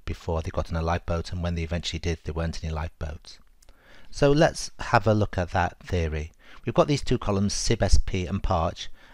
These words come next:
and by adding them together and adding one, we can get an idea of the family size. My family is my siblings, spouses,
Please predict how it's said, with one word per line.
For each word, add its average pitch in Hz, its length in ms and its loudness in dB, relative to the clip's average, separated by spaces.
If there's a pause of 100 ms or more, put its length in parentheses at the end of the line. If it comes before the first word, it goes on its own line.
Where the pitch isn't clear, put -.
and 104 140 -2
by 104 200 8
adding 127 320 4
them 101 200 2
together 90 440 0
and 87 160 0
adding 95 280 0
one, 87 240 4
we 85 80 -2
can 90 160 -6
get 85 200 0
an 92 80 -2
idea 87 280 0
of - 80 -6
the - 80 -12
family 85 280 -2
size. 80 320 -2
My 82 120 -2
family 90 460 0
is 80 300 -2
my 78 120 -6
siblings, 101 380 -2
spouses, 87 680 -2